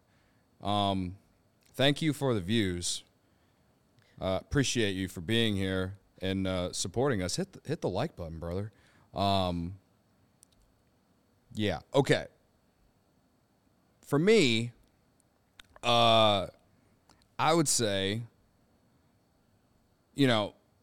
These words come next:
they lost by two runs, and Dansby Swanson's error w-, led to two unearned, uh, uh, unearned runs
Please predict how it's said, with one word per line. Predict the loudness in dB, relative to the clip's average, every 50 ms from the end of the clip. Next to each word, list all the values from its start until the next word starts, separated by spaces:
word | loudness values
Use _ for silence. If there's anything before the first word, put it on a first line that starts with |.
| _ _ -8
they | -2 2 4
lost | 6 6 6 6 6
by | 4 4 4
two | 6 6 4 6
runs, | 6 6 4 4 4 2 0 -2 -4 _ _ _ _ _ _ _ _ _ _ _ _ _ _ _ _ _ -6
and | -4 -2 -2 0 0 0 0 0 0 0 0 0 0 -2 -4 -8 _ _ _ _ _ _ _ _ _ _ _ _ _ _ _ _ _ _ _ _ _ _ -4
Dansby | 0 2 2 2 2 2 0
Swanson's | 0 2 2 2 2 2 0 -2 -2
error | 0 2 2 2 0 -2 -4 -8 -12 -16 _ _ _ _ -20 -20 -20 _ _ _ -14
w-, | -12 -12 -8 -2
led | 2 2 2 2 0
to | -4 -6
two | -4 -2 0 0 2
unearned, | 2 0 0 -2 -4 -4
uh, | -4 -4 -4 -6 -8 -10
uh, | -10 -10 -10 _ -14 -18 -18 -16 _ -6
unearned | -4 -4 -2 -2 -2 -2 -4 -4 -2 0
runs | 0 0 0 -2 -4 -4 -4 -6 -6 -8